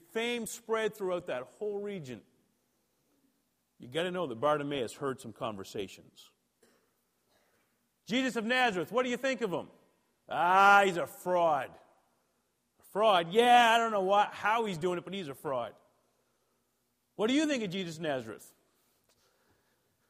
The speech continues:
"I think he's from Satan." That was an opinion among some of the priests. Maybe some quietly said, "Well, I don't know. It says that the Messiah is gonna come and he's gonna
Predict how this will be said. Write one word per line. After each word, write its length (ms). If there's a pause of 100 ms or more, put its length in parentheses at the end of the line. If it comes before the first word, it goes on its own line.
(400)
"I 160
think 160
he's 140
from 180
Satan." 460 (1700)
That 140
was 120
an 80
opinion 420 (480)
among 200
some 160
of 60
the 60
priests. 500 (1300)
Maybe 240
some 260
quietly 540
said, 200
"Well, 500
I 100
don't 160
know. 260
It 240 (800)
says 300
that 80
the 80
Messiah 420
is 140
gonna 180
come 380
and 100
he's 180
gonna 460